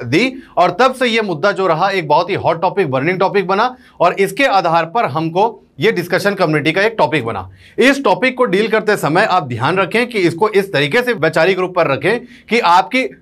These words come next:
परीक्षा संबंधित तैयारी हो, किसी प्रकार के विवादित रूप से आप इसका बिल्कुल भी प्रयोग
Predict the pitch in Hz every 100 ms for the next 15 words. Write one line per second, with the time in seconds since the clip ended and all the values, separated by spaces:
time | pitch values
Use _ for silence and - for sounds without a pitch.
0 | _ 165 170 180 - 269 226 208 196 214
1 | 214 160 151 156 139 165 226 - - 190
2 | 254 247 196 190 - 233 147 151 160 262
3 | 233 208 - 214 151 165 190 175 147 156
4 | 220 240 _ 127 123 165 160 165 226 147
5 | 143 214